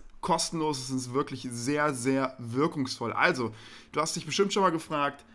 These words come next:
ähm, ich markiere mir ein Level im Chart,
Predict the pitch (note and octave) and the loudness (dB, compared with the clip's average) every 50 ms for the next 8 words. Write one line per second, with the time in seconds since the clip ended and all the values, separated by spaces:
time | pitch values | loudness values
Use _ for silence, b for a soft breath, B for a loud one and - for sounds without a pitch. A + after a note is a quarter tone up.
0 | B B B B B - C3+ C#3 D3 C#3+ C#3 C3+ C3+ C3+ C#3 C3 - - C#3+ C#3 | B B B B B 2 6 6 8 8 8 6 2 -2 -6 -6 -4 -2 -2 -2
1 | - - G3+ G#3 F#3+ F#3 - - D3 D3 D3+ E3+ F3 E3 D#3+ E3 E3+ D#3+ C#3 - | 0 0 0 2 2 2 2 0 0 0 2 2 2 2 2 2 2 2 0 0
2 | - - E3 D#3 D#3+ D#3 D#3 - - | 0 2 4 6 6 6 6 4 -2